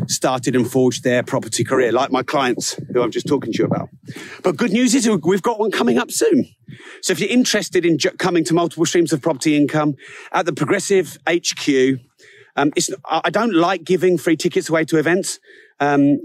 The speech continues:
because I want to be committed. I want people to show up. I want them to value it. Often free advice is worth every penny. But if you are serious and committed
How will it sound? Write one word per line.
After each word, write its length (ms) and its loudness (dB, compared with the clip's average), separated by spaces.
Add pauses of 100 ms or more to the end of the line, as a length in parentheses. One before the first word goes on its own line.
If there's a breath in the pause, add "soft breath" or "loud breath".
because 300 0
I 40 0
want 280 0
to 80 -2
be 100 2
committed. 380 0
I 60 0
want 200 0
people 220 0
to 100 -6
show 300 0
up. 220 -2
I 20 2
want 160 2
them 120 2
to 100 -4
value 480 0
it. 160 0 (440 loud breath)
Often 400 0
free 260 2
advice 420 -2
is 100 -4
worth 240 0
every 220 0
penny. 420 0 (380 loud breath)
But 80 0
if 100 -4
you 100 4
are 120 2
serious 340 0
and 100 2
committed 460 0